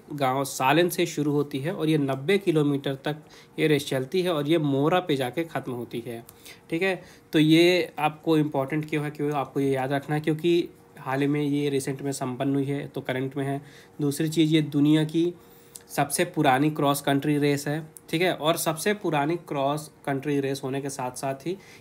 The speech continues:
ये दुनिया की सबसे लंबी क्रॉस कंट्री रेस भी है। स्कीइंग की बात हो रही है, अगर स्कीइंग में बात करें। इसके बाद हैं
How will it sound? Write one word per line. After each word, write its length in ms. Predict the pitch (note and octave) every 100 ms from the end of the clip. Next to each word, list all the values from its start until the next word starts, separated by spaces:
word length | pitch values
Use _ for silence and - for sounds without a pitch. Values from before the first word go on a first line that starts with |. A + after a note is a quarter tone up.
| -
ये 60 | D#3
दुनिया 280 | D3+ D3
की 80 | D#3
सबसे 340 | E3 D#3+ - F3
लंबी 400 | C#3+ B2+ C#3 E3
क्रॉस 380 | D#3+ C3 B2+
कंट्री 440 | - B2+ B2 D3 C#3+
रेस 260 | B2+ A#2+
भी 140 | B2 B2+
है। 260 | A#2 A2 - -
स्कीइंग 340 | D3 - D3+ C#3+
की 80 |
बात 260 | C3+ A#2+ A#2
हो 60 | A#2+
रही 160 | B2
है, 160 | A#2+ C#3 -
अगर 200 | C3+ B2+
स्कीइंग 360 | A#2+ C#3+ C#3+
में 140 | C#3+ C3
बात 200 | C3+ C3+
करें। 260 | C#3 D#3+ C4 - - - - - - - - - - - - - - - - - - - _ E3+
इसके 280 | D#3 G3+
बाद 180 | F3+ E3+
हैं 320 | D#3 F#3 G3+